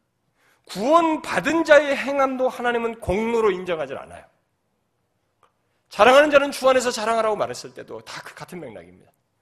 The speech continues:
공로가 아니에요. 그러면 성경에서 말하는 상급은 뭐냐? 성경에서 상급을 얘기하는데,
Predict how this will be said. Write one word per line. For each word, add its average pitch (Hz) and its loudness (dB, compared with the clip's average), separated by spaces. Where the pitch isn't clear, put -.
공로가 160 -4
아니에요. 87 -14
그러면 277 -2
성경에서 285 -6
말하는 247 -6
상급은 226 -10
뭐냐? 92 -18
성경에서 233 -12
상급을 170 -8
얘기하는데, 87 -16